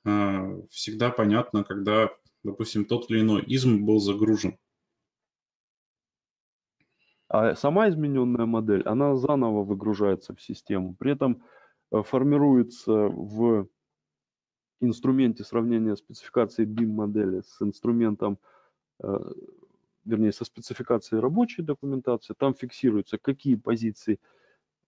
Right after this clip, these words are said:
Speaker 2: добавлены, какие удалены, какие изменены. То есть изменилось количество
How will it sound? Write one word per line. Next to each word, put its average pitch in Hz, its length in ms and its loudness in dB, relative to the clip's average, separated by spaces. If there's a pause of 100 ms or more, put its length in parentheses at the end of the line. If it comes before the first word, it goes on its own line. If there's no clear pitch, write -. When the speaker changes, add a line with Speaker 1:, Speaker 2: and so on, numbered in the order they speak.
(160)
Speaker 2:
добавлены, 123 880 2
какие 123 380 -4
удалены, 107 680 0
какие 139 640 -2 (400)
изменены. 120 800 -4
То - 80 -10
есть 90 200 -10
изменилось 104 500 -2
количество 139 720 -2